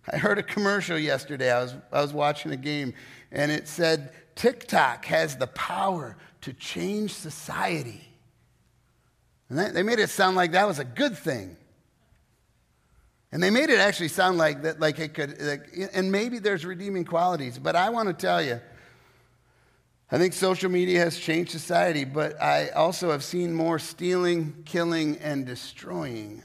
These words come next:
online than abundant life. There are voices in the world telling us where to go to find life.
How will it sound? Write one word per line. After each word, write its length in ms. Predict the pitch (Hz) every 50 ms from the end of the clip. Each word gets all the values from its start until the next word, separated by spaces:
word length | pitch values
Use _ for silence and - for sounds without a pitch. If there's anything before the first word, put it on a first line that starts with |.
| - -
online 760 | 117 120 120 120 120 120 117 120 117 117 113 113 117 113 107 - - - _ _ _ _ _ _ _ _ _ _ _ _ _
than 200 | 117 127 123 117
abundant 440 | 110 107 127 120 120 113 107 110 113
life. 300 | 113 113 104 104 - - - - _ _ _ _ _ _ _ _ _ _ _ _ _ _ _ _ _ _ _ _ _ _ _ _ _ _ _ _ _ _ _ _ _ _ _ -
There 160 | 156 180 190
are 100 | 180 175
voices 680 | 143 156 190 214 240 247 190 - 185 190 175 165 160
in 140 | 185 180 185
the 80 | 175
world 640 | 165 165 175 185 196 196 190 180 156 143 139 139 127 - - - - _ _ -
telling 460 | - 180 214 226 233 226 220 208 190
us 200 | 180 160 - -
where 380 | 143 151 170 180 196 208 214
to 100 | 214 208
go 600 | 185 165 156 175 165 165 165 160 165 165 165 160 160 -
to 120 | 151 143
find 560 | - - - 139 143 143 143 143 135 123 120
life. 540 | 123 123 120 123 - - - - - -